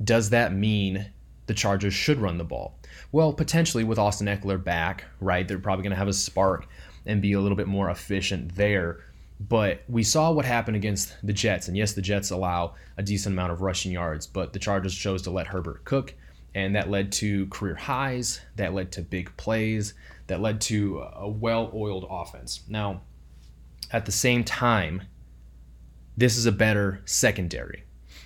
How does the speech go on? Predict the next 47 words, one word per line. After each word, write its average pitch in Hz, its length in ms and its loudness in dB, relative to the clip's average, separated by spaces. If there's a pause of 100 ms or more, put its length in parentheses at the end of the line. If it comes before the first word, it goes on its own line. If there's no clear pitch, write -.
(140)
right? 90 320 2 (320)
Yes, 113 280 2
yes, 120 380 0
they're 123 140 2
seventeenth, 101 560 2
but 95 100 -2
Tre'Davious 110 500 2
White's 107 220 2
a 101 60 0
former 104 320 0
All-Pro, 101 640 2
Pro 104 180 -2
Bowl 98 200 0
cornerback 95 460 -2
out 90 280 -2
there. 95 260 -2 (260)
He's 113 180 2
probably 107 280 4
gonna 98 200 2
be, 95 560 0
I 107 120 2
don't 113 80 2
know 120 80 0
if 104 40 0
he's 104 120 2
gonna 101 120 0
shadow 98 420 2
Keenan 107 260 0
Allen, 107 240 0
but 92 100 -4
he 92 120 -4
will 107 180 2
be 104 120 2
out 95 200 0
there 101 220 -2 (640)
quite 131 200 10
a 123 60 10
bit 113 200 6
on 101 180 4
the 95 60 0
Slayer. 135 480 6 (160)
But 113 320 2
besides 143 440 4
him, 120 400 4
Taron 123 420 4
Johnson, 104 640 0 (160)
uh, 90 220 0